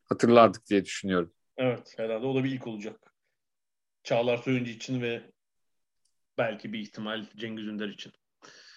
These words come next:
Speaker 1: Evet.
Speaker 2: Galiba bu haftalık tamamız, değil mi?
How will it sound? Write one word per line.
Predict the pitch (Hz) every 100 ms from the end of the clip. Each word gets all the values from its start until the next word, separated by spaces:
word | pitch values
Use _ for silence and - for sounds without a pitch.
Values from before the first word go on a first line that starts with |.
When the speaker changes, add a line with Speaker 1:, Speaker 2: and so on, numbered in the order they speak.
| - - -
Speaker 1:
Evet. | 104 92 - - - - - _ _ _ _ - - _ _ _ _ _ _ _
Speaker 2:
Galiba | 131 143 170 180
bu |
haftalık | 190 185 196 202
tamamız, | 202 196 226 -
değil | 190
mi? | 226